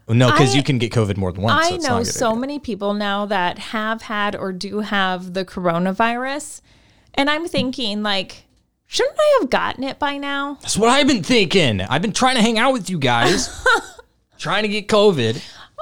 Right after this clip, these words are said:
Speaker 2: I mean, I have
Speaker 1: Help
Speaker 2: been
Speaker 1: a
Speaker 2: trying to
Speaker 1: brother
Speaker 2: take
Speaker 1: out.
Speaker 2: precautions. Like, I wear a mask when I'm out and everything like that. And I work from home. So, like, the only other person I see is you.
Speaker 1: Mm-hmm.
Speaker 2: But, like,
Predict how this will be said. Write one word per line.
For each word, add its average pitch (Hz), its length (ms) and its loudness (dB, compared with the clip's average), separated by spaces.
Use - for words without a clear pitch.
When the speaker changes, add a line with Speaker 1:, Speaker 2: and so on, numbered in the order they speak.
Speaker 2:
I 359 120 6
mean, 370 180 -8
I 339 100 2
have 370 140 0
Speaker 1:
Help 262 160 4
Speaker 2:
been - 100 2
Speaker 1:
a - 60 4
Speaker 2:
trying - 140 2
to - 40 2
Speaker 1:
brother 151 220 4
Speaker 2:
take 170 80 4
Speaker 1:
out. 175 220 4
Speaker 2:
precautions. 262 500 0
Like, 262 160 -2
I 247 100 0
wear 214 200 -2
a 208 40 -2
mask 180 400 -6
when 208 140 -4
I'm 185 160 -6
out 160 180 -6
and 180 80 -6
everything 185 420 -6
like 175 220 -4
that. 254 320 2
And 226 140 -2
I 220 80 0
work 247 200 -2
from 214 200 -6
home. 233 320 2
So, 220 400 -2
like, 226 180 2
the 254 100 -4
only 254 200 -2
other 254 120 0
person 240 360 -4
I 202 80 -4
see 254 320 2
is 202 180 0
you. 226 540 4
Speaker 1:
Mm-hmm. 101 400 -2
Speaker 2:
But, 262 400 2
like, 247 240 2